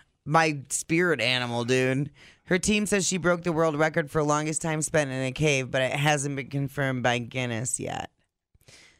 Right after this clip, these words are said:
Um, it was on some. It was for a study on your human clock, on your, um,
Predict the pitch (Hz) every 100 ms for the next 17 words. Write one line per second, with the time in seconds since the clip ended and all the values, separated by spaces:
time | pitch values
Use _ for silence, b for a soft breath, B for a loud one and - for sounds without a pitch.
0 | b _ 151 160 156 127 151 156 151 156
1 | 156 151 175 165 156 151 156 - 156 147
2 | - 151 147 143 - 131 131 127 127 127
3 | 139 143 135 123 120 - 120 117 - -
4 | - - - - 69 - - _ _ 117
5 | 82 - -